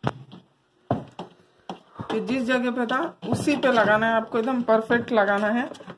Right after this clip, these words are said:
ताकि ये हमारा sensor है, ये sensor, ये fridge में जब control हो जाता है, पूरा thermostat में जब आइस जम जाता है इधर,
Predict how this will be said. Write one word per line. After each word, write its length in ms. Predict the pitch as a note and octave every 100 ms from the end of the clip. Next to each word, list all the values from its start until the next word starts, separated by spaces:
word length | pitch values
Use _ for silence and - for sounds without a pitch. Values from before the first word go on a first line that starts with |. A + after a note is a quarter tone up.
| - - - - - -
ताकि 340 | G#3 A3 C#4
ये 300 | C#4+ B3+ B3
हमारा 340 | B3+ B3 B3 B3+
sensor 500 | A#3+ A3+ A#3 B3 A3
है, 180 | D3+ - - - - - - - -
ये 100 | A#3+
sensor, 560 | A#3+ A#3+ A#3 C4+ C#4 D4 _ _
ये 100 | A3 A3+
fridge 340 | - B3 B3
में 220 | B3 B3+
जब 200 | A#3+ B3
control 420 | A#3+ A3+ A3+ B3 B3
हो 160 | A#3
जाता 320 | A3 G#3 G#3
है, 180 | G#3+ A#3 C4 _ _ _ _ -
पूरा 320 | A#3+ B3+ C4
thermostat 800 | B3+ A3+ A#3 A#3+ B3+ - A#3+ A#3
में 300 | A#3 B3+ D#4 - _ -
जब 200 | A3+ A3
आइस 200 | A#3 A#3
जम 180 | A3+ A3
जाता 220 | A3 A3
है 100 | A3
इधर, 260 | G3+ C#4